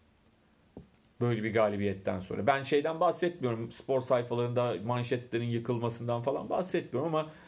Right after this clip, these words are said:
e, hatırı sayılır bir noktada ve de Türkiye'de yapılan bir turnuvada oluyor bu. Oynanan bir turnuvada oynuyor. Yani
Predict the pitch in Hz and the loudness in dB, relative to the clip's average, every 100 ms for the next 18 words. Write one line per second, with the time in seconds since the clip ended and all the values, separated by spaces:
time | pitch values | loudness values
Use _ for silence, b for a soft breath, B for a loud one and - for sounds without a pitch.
0 | B B B - 113 113 117 139 151 151 | B B B -4 0 2 0 0 0 0
1 | 156 151 156 135 131 123 - 131 127 180 | 2 2 0 -2 0 0 0 2 4 2
2 | 180 b b b - 123 143 175 175 196 | 0 b b b -4 2 4 4 2 0
3 | 190 185 151 143 127 117 113 107 101 104 | 4 4 6 6 4 2 2 0 -4 0
4 | 101 98 95 92 95 90 87 - _ - | 0 0 0 0 -2 -4 -12 -16 _ -2
5 | 117 113 107 101 101 107 98 95 95 95 | 0 2 0 0 -2 -2 0 0 0 -2
6 | 92 98 107 113 113 | -2 0 0 2 0